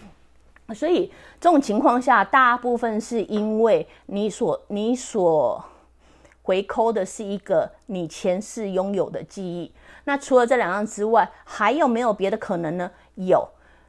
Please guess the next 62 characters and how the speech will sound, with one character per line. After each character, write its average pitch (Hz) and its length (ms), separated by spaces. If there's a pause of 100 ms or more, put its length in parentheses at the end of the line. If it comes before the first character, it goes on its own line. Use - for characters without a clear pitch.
(140)
另 320 160
外 320 100
一 311 40
种 320 120
可 294 140
能 180 180
就 220 240
是， 202 420
因 226 140
为 269 80
我 180 140
说 196 200
过， 190 320 (920)
这 277 100
个 277 100
宇 185 160
宙 208 220
是 208 180
一 202 260
个 160 460
没 180 200
有 190 120
隐 135 220
私 170 220
的 147 100
世 170 180
界， 170 140
任 262 180
何 277 140
一 233 100
个 220 140
动 226 340
机， 208 300
任 220 180
何 170 120
一 175 40
个 180 120
初 247 260
衷 240 260 (380)
一 277 100
发 285 280
射 285 120
出 240 200
来 202 80
的 185 80
时 214 100
候， 196 40
整 170 140
个 156 80
宇 143 80
宙 180 160
就 170 120
知 165 160
道。 147 240 (360)
所 - 120
以 349 40
在 427 140
宇 226 160
宙 294 160
底 311 100
下 233 160
有 180 220